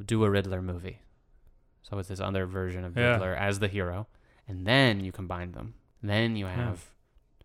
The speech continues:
Speaker 1: Joaquin versus this other character, and they're battling for the, the soul. So, like, a Riddler movie could be fascinating, with, especially if it's set right after this movie,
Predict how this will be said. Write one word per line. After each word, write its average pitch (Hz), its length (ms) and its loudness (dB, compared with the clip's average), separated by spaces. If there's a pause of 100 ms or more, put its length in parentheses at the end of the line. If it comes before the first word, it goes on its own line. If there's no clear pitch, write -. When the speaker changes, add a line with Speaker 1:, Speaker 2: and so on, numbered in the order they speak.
(260)
Speaker 1:
Joaquin 95 420 -4
versus 90 680 -8 (140)
this 92 180 -8
other 90 220 -8
character, 90 480 -10
and 87 260 -10
they're 90 100 -8
battling 90 380 -10
for 95 160 -12
the, 90 140 -12 (180)
the 101 100 -8
soul. 101 300 -8 (260)
So, 104 60 -2
like, 107 100 0
a 98 60 -2
Riddler 113 300 4
movie 95 340 -2
could 90 140 -10
be - 80 -8
fascinating, - 800 -6
with, - 120 -14 (440)
especially 135 340 2
if 110 80 0
it's - 240 -8
set - 400 0
right 95 180 -2
after 92 280 -4
this 95 180 -6
movie, 139 300 -6